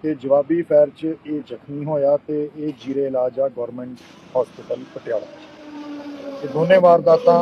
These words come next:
ਕਿਉਂਕਿ ਐਕਸਟੋਰਸ਼ਨ ਵੀ ਮੰਗੀ ਗਈ ਸੀ ਤੇ ਫਾਇਰਿੰਗ ਵੀ ਕੀਤੀ ਗਈ ਸੀ, ਸਾਡੇ ਲਈ ਬਹੁਤ ਸੀਰੀਅਸ ਵਾਰਦਾਤਾਂ ਸੀਗੀਆਂ ਤੇ ਅੱਗੇ ਵੀ ਇਸ ਗੈਂਗ ਦੇ ਜਿਹੜੇ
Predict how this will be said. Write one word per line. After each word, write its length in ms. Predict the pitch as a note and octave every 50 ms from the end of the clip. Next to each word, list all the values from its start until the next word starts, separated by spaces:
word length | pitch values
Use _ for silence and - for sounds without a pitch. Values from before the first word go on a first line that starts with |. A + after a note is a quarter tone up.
| F3 E3 - -
ਕਿਉਂਕਿ 320 | E3 D#3 D3+ - - E3+ D#3+
ਐਕਸਟੋਰਸ਼ਨ 540 | D3 - - - C#3+ C#3 C#3 - F3 E3+ E3+
ਵੀ 80 | F3+ F3+
ਮੰਗੀ 320 | E3+ D#3 D#3 D#3 D#3+ D#3+
ਗਈ 160 | D3+ D#3+ D#3+ D3+
ਸੀ 160 | - D#3+ D#3
ਤੇ 100 | D#3 D#3+
ਫਾਇਰਿੰਗ 360 | - C#3 C3 C3 C#3+ C#3+ D#3
ਵੀ 100 | D#3 D#3
ਕੀਤੀ 340 | C#3+ D3 - - D3+ D3+ C#3
ਗਈ 160 | C#3+ D3 D3
ਸੀ, 180 | C#3+ - D3+ C#3+
ਸਾਡੇ 200 | - C#3+ C3 C3
ਲਈ 120 | C3 C3+ C#3
ਬਹੁਤ 240 | B2+ B2 C3+ C#3+ C#3 _ -
ਸੀਰੀਅਸ 340 | C#3 C#3 D3+ D#3+ D#3 - D3+
ਵਾਰਦਾਤਾਂ 420 | C3 B2 A#2 B2+ B2 - - C3+
ਸੀਗੀਆਂ 340 | B2+ - C3 B2 C#3 C#3+ D3+ D3+ _ _ _ _ _ _ _ _ _ _ _ -
ਤੇ 80 | D#3+ D#3+ - _ -
ਅੱਗੇ 280 | D#3 C#3+ B2+ F3 F3+ F#3
ਵੀ 320 | F3+ F#3 F#3 F#3 F#3+ F#3+ F3+ _ _ -
ਇਸ 180 | D#3+ E3 E3 D#3+ - _ - C3+
ਗੈਂਗ 260 | C3+ C3+ C#3 C#3+ C#3+
ਦੇ 260 | C3 C#3 D3+ D3+ D#3+ D#3 - - - - - - - - - -
ਜਿਹੜੇ 220 | C#3 C#3+ D3+ D#3